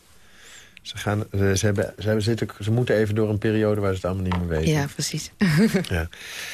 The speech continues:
Speaker 1: het, het is interessant, want als je het hebt over de wanhopende jonge vrouwen... is het natuurlijk niet iets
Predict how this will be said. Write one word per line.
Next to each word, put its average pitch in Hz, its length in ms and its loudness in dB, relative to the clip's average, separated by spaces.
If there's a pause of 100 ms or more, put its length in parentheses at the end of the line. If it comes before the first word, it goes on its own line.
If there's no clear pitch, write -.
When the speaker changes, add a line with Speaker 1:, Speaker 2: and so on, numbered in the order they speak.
(160)
Speaker 1:
het, 117 180 2
het 123 160 2
is 127 80 2
interessant, 131 460 2
want 123 240 0 (300)
als - 160 -2
je 131 60 0
het 123 80 0
hebt 127 160 2
over 113 200 2
de 104 80 0
wanhopende 117 580 2
jonge 113 220 0
vrouwen... 123 360 2
is 120 100 -4
het 127 80 -6
natuurlijk 117 360 0
niet 127 140 0
iets - 380 -4